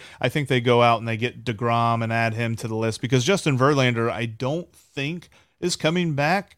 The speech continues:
uh, but they still have an amazing pitching staff without him. They get DeGrom,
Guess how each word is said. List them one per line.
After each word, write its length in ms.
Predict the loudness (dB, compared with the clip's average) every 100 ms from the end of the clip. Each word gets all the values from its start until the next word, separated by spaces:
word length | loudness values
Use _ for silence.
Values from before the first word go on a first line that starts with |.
| -2
uh, 260 | 2 2
but 180 | 4 2
they 120 | 2
still 220 | 0 2
have 100 | 4
an 80 | 4
amazing 340 | 2 2 0 -4
pitching 300 | -6 -6 -6
staff 260 | -4 -4
without 320 | -2 2 2
him. 180 | 2 0 -4 -16 0
They 100 | 2
get 180 | 2 0
DeGrom, 560 | 2 4 6 6 4